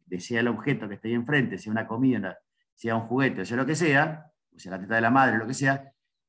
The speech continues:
entonces uno le empieza a poner palabras. Cuando vos señalás, eso que lo que sería un deíctico, ¿sí?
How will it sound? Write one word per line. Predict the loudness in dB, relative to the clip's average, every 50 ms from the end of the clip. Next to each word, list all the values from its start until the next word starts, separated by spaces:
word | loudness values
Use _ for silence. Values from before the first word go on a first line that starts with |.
| _ _ _ _ _ _ _ _ _ _ _ _ _ _ _ _ _ _ _ _ _ _ _ -14
entonces | -12 -10 -6 -4 -2 0 0 0 -2 -2 0
uno | 2 2 4
le | 4 4
empieza | 2 0 -2 -2 -2 -2
a | -2
poner | 0 0 0 0 0
palabras. | 0 0 2 2 2 0 -2 -6 -12 -18 _ _ _ _ _ _ _ _ _ _ _ _ _ _ _ _ _ _ _
Cuando | -4 -2 0 0 0 0 2
vos | 2 2 2 2
señalás, | 2 4 4 4 6 6 6 6 4 2 -2 -8 -14 -20 -20 -20 _ _ -20 -16 -14 -14 -14 -14
eso | -16 -16 -16 -14
que | -12 -12
lo | -12
que | -10 -8
sería | -6 -4 -2
un | 2
deíctico, | 4 4 4 2 2 -4 -6 -6 -6 -8 -8 -10 -12 _ _
¿sí? | -10 -8 -8 -8 -10 -12